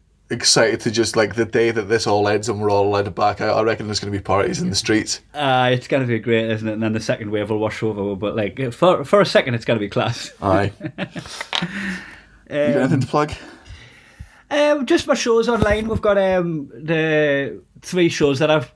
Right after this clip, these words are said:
Speaker 2: created before the incident, uh, are all available online on one purchase, and you can get a discount by putting covid nineteen. Um, so that's available. Also,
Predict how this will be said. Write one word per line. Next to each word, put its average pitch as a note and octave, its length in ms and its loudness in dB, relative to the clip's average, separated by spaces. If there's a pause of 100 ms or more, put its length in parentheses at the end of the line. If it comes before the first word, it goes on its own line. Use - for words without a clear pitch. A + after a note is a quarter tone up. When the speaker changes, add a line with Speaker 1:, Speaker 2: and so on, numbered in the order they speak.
(120)
Speaker 2:
created D3 420 2
before C3+ 380 -2
the A#2+ 440 2
incident, C3+ 520 0 (260)
uh, - 40 -4
are B2 200 2
all B2+ 320 2
available B2 560 0
online A#2 420 2
on B2 120 0
one A#2 180 0
purchase, B2 600 -6
and A#2 160 0
you A#2 60 -2
can A2+ 100 -8
get A#2 240 -2
a A#2+ 80 0
discount C3 420 -2
by B2 120 2
putting - 240 -4
covid A#2 380 0
nineteen. A#2 540 0 (380)
Um, B2+ 560 2 (840)
so C3 680 2
that's C3+ 540 -2
available. B2+ 480 2
Also, C3+ 800 0